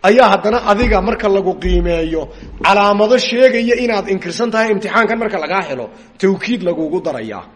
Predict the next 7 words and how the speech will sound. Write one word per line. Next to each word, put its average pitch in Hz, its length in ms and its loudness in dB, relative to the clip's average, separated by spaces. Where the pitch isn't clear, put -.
Markaasaa 190 380 2
lagu 170 200 2
odhanayaa, 175 400 2
"Latublawunna," 160 720 -2
waa 160 240 0
laydin 123 260 -8
imtixaani. 113 600 -12